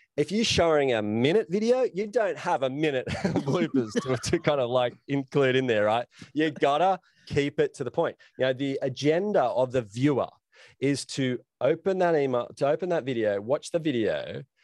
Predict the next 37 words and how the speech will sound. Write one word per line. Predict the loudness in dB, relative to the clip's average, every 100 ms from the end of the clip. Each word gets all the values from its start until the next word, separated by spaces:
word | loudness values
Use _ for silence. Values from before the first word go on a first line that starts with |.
| _ _ _ -2
immediately | 2 6 8 8 8 6 4
know | 4 4 2
what's | 0 0
gonna | 0 0 0
happen | -4 -4 -4
to | -2
them | 0 2
when | 2
they | 2
watch | 0 -4 -6
the |
video, | -4 -4 -4 -2 0 0 -4 _ _ -6
watch | -2 -2 -2
the | -6
video, | -6 -8 -10 -8 -8 -10 _ _ 0
then | 2
get | 2 0
to | -2
the | 0 0
end, | 0 -2 -4
be | -2
rewarded, | 0 0 2 2 2 0 -2 _
conclude, | -8 -6 0 2 4 0 -2 _ _ -2
get | 0
out, | 2 2 0 -6 -4
okay, | -4 -2 -2 -2
next | -2 -6 -4
action, | -8 -8 -6 -8 -10 _ 0
right? | 4 4 4
That's, | 2 2 -4 -6 _
you're, | -2 -2 -4 -4
you're | 2
moving | 4 6 8 6 6 6
them | 4
through | 2 2 2
time, | 2 0 0 -6 _ _ _ -4
right? | -2